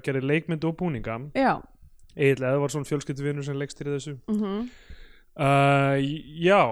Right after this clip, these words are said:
Speaker 1: uh, þetta er sjónvarpsmynd frá nítján hundruð og níutíu.
Speaker 2: Já.
Speaker 1: Og við höfum verið svona á báðum áttum með sjónvarpsmyndir þannig séð, en þú veist, eins og með, hérna,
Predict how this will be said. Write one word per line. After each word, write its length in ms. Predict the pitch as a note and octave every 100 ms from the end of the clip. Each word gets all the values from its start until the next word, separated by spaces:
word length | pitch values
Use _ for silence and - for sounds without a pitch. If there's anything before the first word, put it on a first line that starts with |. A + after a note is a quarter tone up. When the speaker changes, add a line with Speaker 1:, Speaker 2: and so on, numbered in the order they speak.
| A2+ - _
Speaker 1:
uh, 260 | E3+ D#3+ D3+ C#3+
þetta 400 | F3 F3+ - G#3
er 240 | F#3+ F#3+
sjónvarpsmynd 1200 | D#3 - - F3 G3+ A3+ G3 D3 D3 A#2 A2+ -
frá 160 | - C#3+
nítján 320 | D3+ D#3+ D#3
hundruð 140 | C#3+
og 20 |
níutíu. 380 | D3 C3+ - - -
Speaker 2:
Já. 140 | C#4 - C#3
Speaker 1:
Og 80 | C3+
við 100 | D3
höfum 140 | E3
verið 180 | E3+ E3+
svona 200 | E3+ E3+ E3 E3
á 80 | E3
báðum 400 | - E3+ F3+ F3
áttum 480 | E3+ E3 - F3+ E3
með 140 | D#3+
sjónvarpsmyndir 800 | - - D#3+ F#3+ D#3 - C3 A#2+ A#2
þannig 240 | A#2+ A#2 -
séð, 240 | A#2 A#2 B2
en 240 | B2+ B2+ B2+ - - - - -
þú 80 | C#3
veist, 160 | D3
eins 160 | D3 D#3
og 80 | D#3
með, 300 | D#3 D#3 D3 - - B2+
hérna, 400 | D3 C#3+ D3